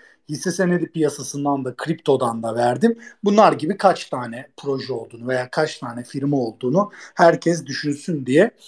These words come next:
E, bunun yanında mesela kripto para piyasasında eminim, e, birkaç yıldır burada olan, özellikle bu iki bin on yedi boğasını bilen, iki bin on sekiz, iki bin dokuz, iki bin on dokuz ayı piyasasını bilen insanların,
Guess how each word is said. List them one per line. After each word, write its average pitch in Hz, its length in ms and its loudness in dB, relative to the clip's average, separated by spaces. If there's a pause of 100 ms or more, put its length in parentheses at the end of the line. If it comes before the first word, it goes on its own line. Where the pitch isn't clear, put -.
(280)
E, 151 80 6 (1600)
bunun 185 320 2
yanında 233 600 4
mesela 196 520 0
kripto - 400 -6
para 196 260 0
piyasasında 185 760 0 (400)
eminim, 202 520 0 (160)
e, 156 200 -6
birkaç 208 480 2
yıldır 160 420 -8
burada 135 240 -4
olan, 120 440 0
özellikle 147 580 -4
bu 185 120 -12
iki 165 220 -16
bin 170 80 -10
on 170 200 -2
yedi 156 280 -10
boğasını 147 580 4
bilen, 147 380 -8
iki 135 200 -18
bin 139 60 -10
on 147 160 -4
sekiz, 139 320 -14
iki 139 200 -14
bin 151 160 -4
dokuz, 151 320 -2 (180)
iki - 200 -10
bin 160 80 0
on 165 200 2
dokuz 151 300 -6 (380)
ayı 165 260 6
piyasasını 160 640 2
bilen 196 280 6
insanların, 180 680 4